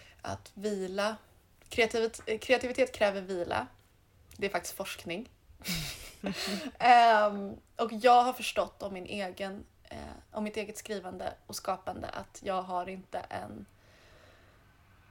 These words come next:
jag är inte en outtömlig brunn, utan jag behöver fyllas på.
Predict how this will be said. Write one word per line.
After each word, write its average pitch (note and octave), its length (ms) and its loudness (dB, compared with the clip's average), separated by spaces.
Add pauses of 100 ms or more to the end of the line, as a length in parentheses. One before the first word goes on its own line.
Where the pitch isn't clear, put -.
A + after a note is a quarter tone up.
(140)
jag A3 160 6
är G#3+ 200 12
inte A3+ 280 2
en F#3 220 4
outtömlig F3+ 560 -4
brunn, - 320 -6
utan F#3 200 -6
jag F3+ 140 0
behöver F#3 420 0
fyllas - 340 -4
på. - 300 -6